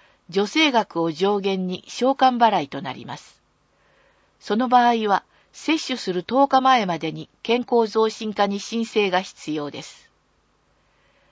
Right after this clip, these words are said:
転入や紛失により予診票がない方は、窓口、郵便、ホームページから申請ができます。詳しくはホームページをご覧ください。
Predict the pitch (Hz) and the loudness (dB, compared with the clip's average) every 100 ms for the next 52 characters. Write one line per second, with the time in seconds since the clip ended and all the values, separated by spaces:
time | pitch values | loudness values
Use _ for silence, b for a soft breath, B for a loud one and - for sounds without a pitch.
0 | _ _ _ _ 233 277 285 294 269 262 | _ _ _ _ 0 0 -2 -4 0 0
1 | 247 240 262 269 - 247 226 214 202 202 | 0 -4 -4 -6 -8 -4 0 0 -2 -6
2 | _ 185 196 - 294 302 262 247 247 240 | _ -4 -4 -4 -8 0 2 4 2 2
3 | 233 190 156 156 147 123 b b b b | 0 -2 -8 -6 -6 -8 b b b b
4 | b b b 185 196 262 240 143 - - | b b b -2 2 2 0 -6 -10 -20
5 | _ _ _ _ 202 269 254 247 226 214 | _ _ _ _ 0 0 0 -2 -4 -6
6 | _ _ - 240 285 294 277 277 208 175 | _ _ -2 4 4 4 2 0 0 -4
7 | 156 165 - 190 190 185 165 165 165 - | -4 -4 -6 -6 -2 -2 -2 -4 -8 -12
8 | - - - _ _ _ _ _ _ _ | -16 -16 -20 _ _ _ _ _ _ _
9 | _ _ _ _ _ - 240 320 - 196 | _ _ _ _ _ 2 2 2 -4 -2
10 | 165 180 254 269 269 262 233 165 143 143 | -2 0 0 0 -2 -2 -2 -4 -6 -4
11 | 160 160 160 139 156 - 135 | -4 -4 -6 -8 -8 -8 -12